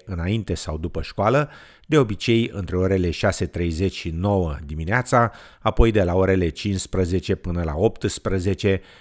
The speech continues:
precum și în timpul vacanțelor școlare. În zonele în care aceste opțiuni de îngrijire a copiilor nu sunt disponibile, există îngrijire la domiciliu, unde educatorul oferă îngrijire în casa familiei copilului.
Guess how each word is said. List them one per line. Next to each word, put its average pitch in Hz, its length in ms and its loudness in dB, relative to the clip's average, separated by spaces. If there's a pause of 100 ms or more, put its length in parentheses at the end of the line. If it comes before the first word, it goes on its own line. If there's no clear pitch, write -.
(100)
precum 110 340 -2
și 101 180 -4
în 85 120 -4
timpul 98 380 -2
vacanțelor 87 960 -2
școlare. 98 720 0 (600)
În 113 100 -2
zonele 110 480 2
în 87 80 -4
care 92 220 -2
aceste 92 380 -2
opțiuni 95 400 -2
de 90 100 0
îngrijire 85 560 0
a 80 80 -2
copiilor 90 640 -2
nu 131 160 0
sunt 85 460 -4
disponibile, 87 960 -4 (380)
există 123 560 -2
îngrijire 98 640 0
la 98 160 0
domiciliu, 110 800 0 (280)
unde 123 280 0
educatorul 98 840 0
oferă 95 400 2
îngrijire 87 640 -2
în 80 120 -6
casa 87 320 -4
familiei 87 640 -2
copilului. 90 800 -2